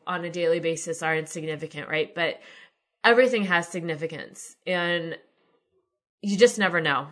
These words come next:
You just never know. And I love that. I love those kinds of stories. So I'm sure there's more of that story about how they met, but I just thought that was a great example. And I wanted to share that about making the first move and how sometimes that can end up taking you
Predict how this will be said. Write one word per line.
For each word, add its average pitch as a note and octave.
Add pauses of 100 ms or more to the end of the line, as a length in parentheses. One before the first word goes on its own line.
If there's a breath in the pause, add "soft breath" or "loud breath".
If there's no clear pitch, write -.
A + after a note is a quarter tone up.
(100)
You F#3+
just F#3
never D#3
know. C3
And F3+
I F3+
love F3+
that. -
I F#3+
love G3
those E3
kinds D#3
of D3
stories. A#2+
So F#3+ (840)
I'm G3
sure A#3
there's F#3+
more E3+
of D#3
that -
story D3+
about C3
how D#3
they D#3
met, D#3
but F3 (320 loud breath)
I A#3
just D4+
thought C#4+
that A3+
was G#3+
a F#3+
great F3+
example. D3+
And E3
I E3
wanted E3+
to F3
share E3
that D3
about D3+
making E3
the D#3+
first D#3
move D#3
and D3+
how D#3+
sometimes G#3
that G#3+
can G3
end F#3+
up F#3
taking F3+
you F3